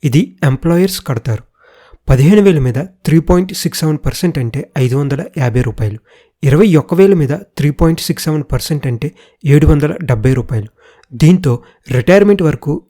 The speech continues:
ఈపీఎఫ్ సభ్యుల ఖాతాల్లో ఎక్కువ పెన్షన్ జమ అవుతుంది.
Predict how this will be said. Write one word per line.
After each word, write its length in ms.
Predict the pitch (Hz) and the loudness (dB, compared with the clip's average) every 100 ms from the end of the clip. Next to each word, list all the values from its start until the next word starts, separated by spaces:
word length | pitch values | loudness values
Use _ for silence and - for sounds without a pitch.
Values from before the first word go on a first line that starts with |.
| - | -4
ఈపీఎఫ్ 400 | 147 - 196 202 | -4 0 2 2
సభ్యుల 380 | - 113 113 180 | -2 0 2 2
ఖాతాల్లో 600 | 135 139 147 123 117 131 - _ - | 0 -2 -2 0 -2 -4 -12 _ -12
ఎక్కువ 420 | 123 135 - 196 | -2 -2 2 2
పెన్షన్ 380 | 196 156 131 151 - 139 | 4 0 -2 -6 -8 -10
జమ 300 | 117 123 139 | -4 -2 0
అవుతుంది. 400 | 120 - 113 | -2 -6 -10